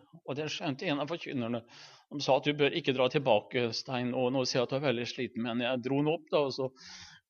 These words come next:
tilkalte jeg folk fra forskjellige steder av landet, om dere kunne komme opp og hjelpe meg nå. For nå er det fisk på Stad, og det er mye fisk, sånn ytre sett vanlig fisk, og så utpå der, så. Men nå var det også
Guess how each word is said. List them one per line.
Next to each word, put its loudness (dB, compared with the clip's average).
tilkalte 4
jeg 10
folk 8
fra 8
forskjellige 6
steder 4
av 6
landet, 6
om -2
dere 2
kunne -2
komme 4
opp -2
og 4
hjelpe 6
meg 4
nå. 2
For 4
nå 8
er 10
det 6
fisk 2
på 8
Stad, -2
og 6
det 2
er 2
mye -2
fisk, -2
sånn -4
ytre 0
sett 0
vanlig 6
fisk, -4
og -6
så -2
utpå -4
der, 6
så. -8
Men 2
nå 6
var 12
det 8
også 0